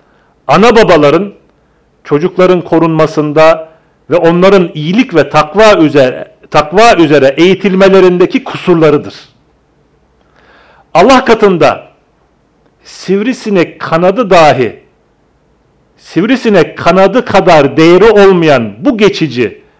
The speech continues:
bu fani dünya meşgalesi maalesef ana babayı çocuğun terbiyesinden, çocukların eğitiminden ve çocukların gözetiminden alıkoymuştur. Evet kardeşlerim,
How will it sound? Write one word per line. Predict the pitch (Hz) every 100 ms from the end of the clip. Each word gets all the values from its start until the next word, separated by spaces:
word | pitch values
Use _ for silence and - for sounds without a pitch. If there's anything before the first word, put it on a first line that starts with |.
| _
bu | 143 277
fani | - 190 196 208 233 175
dünya | 170 160 139
meşgalesi | 143 180 - 208 190 185 240 294 294 - _ _ _ _ _ _ _ _ _ _ _ _
maalesef | 151 214 196 175 220 233 - -
ana | 151 185 185
babayı | 160 151 175 220 - - _ _ _ _ _
çocuğun | - 160 147 202 165
terbiyesinden, | 120 147 156 156 156 151 156 160 185 190 - _ _ _ -
çocukların | 143 170 170 185 190 123 - _
eğitiminden | 147 165 160 156 151 147 175 180 175 _ _ -
ve | 139
çocukların | 165 175 175 165 131
gözetiminden | 117 165 170 156 139 135 147 156 139 - _
alıkoymuştur. | 127 135 139 107 87 - - - - _ _ _ _ _ _ _ _ _ -
Evet | 220 247 170
kardeşlerim, | 180 156 139 127 107